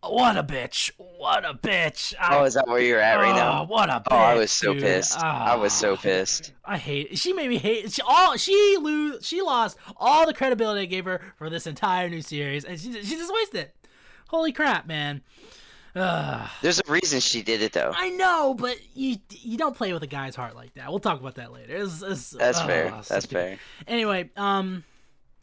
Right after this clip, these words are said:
Speaker 1: what ab-, any other favorite, uh, character or, like, scene you liked?
Speaker 2: I really liked the whole, like, when he was, so at first when she was walking back up, I'm like, "Wow, she doesn't look any older." I'm like, "That's weird."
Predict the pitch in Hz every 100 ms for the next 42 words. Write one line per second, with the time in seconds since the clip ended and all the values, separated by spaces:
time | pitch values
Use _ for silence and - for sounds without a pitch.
0 | - _ _ _ _ _ _ - 226 220
1 | - 226 226 220 220 - 214 214 214 214
2 | 202 - 208 202 202 233 220 214 - 208
3 | 208 208 185 170 151 143 - 190 185 185
4 | 180 180 185 - - - - - _ -
5 | _ _ _ _ _ _ _ _ _ _
6 | - 139 135 165 175 139 127 - 117 113
7 | 117 120 117 110 101 90 - _ - 98
8 | 104 110 110 107 104 95 - - _ _
9 | _ _ _ _ - 139 127 151 190 -
10 | 156 170 139 117 117 120 151 117 113 -
11 | 110 - 123 101 90 - - - _ _
12 | 139 113 - 101 135 135 92 123 107 92
13 | 87 120 107 101 _ _ _ - 107 104
14 | 113 131 - 95 104